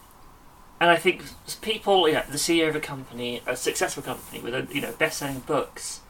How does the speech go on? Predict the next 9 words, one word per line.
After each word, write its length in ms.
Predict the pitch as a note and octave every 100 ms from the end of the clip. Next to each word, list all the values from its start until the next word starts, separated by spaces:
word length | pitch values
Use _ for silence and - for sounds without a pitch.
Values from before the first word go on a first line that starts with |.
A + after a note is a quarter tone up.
| - - - - - - -
their 280 | C#3+ D#3
ego 280 | D#3+ D#3+ D3
is, 140 | C#3 C3
I'm 160 | C3
gonna 220 | B2+ C#3+
guess, 260 | C#3+ C3 A#2
quite 420 | - - B2+ C#3
large. 520 | A#2+ A#2 G#2 - - - - - - - - - - -
So 260 | - C3+